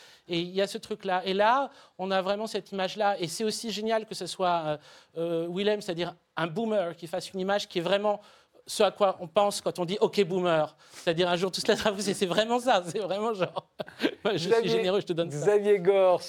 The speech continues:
Speaker 2: vous êtes dessinateur de presse, euh, au monde point F R en particulier, où vous publiez depuis deux mille cinq la série Les Indégivrables, dont le dernier recueil, Chaud devant, est paru chez Buchet-Chastel, avec toujours vos personnages de manchots, hein, tels qu'on les voit, euh,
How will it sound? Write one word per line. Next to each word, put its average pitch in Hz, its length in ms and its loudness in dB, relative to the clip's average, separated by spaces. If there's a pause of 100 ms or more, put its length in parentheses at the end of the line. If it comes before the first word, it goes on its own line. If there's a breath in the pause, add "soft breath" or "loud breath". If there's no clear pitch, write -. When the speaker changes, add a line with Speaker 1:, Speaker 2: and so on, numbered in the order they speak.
Speaker 2:
vous 170 200 -2
êtes 175 100 0
dessinateur 156 600 -2
de 147 100 0
presse, 156 640 -2
euh, 143 160 0
au 143 140 0
monde 190 260 -2
point 143 240 0
F - 140 -12
R 139 180 -4
en 147 60 -4
particulier, 131 680 -6
où 170 60 -2
vous 135 100 -8
publiez 151 560 -4
depuis 143 320 -8
deux 160 140 -2
mille 185 160 -4
cinq 175 400 -4 (320 loud breath)
la 196 100 2
série 208 320 2
Les 180 220 2
Indégivrables, 160 1000 0
dont 135 140 -4
le 135 160 -4
dernier 175 380 2
recueil, 165 580 0 (260 soft breath)
Chaud 277 320 0
devant, 180 720 0
est 233 140 0
paru 156 420 2
chez 254 240 -2
Buchet-Chastel, 170 1040 0 (260 loud breath)
avec 139 300 -8
toujours 147 240 -8
vos 143 140 -2
personnages 160 420 -4
de 160 80 -2
manchots, 139 560 -6
hein, 131 160 -12
tels 117 160 -10
qu'on 131 160 -10
les 127 120 -2
voit, 120 400 -2
euh, 107 40 -10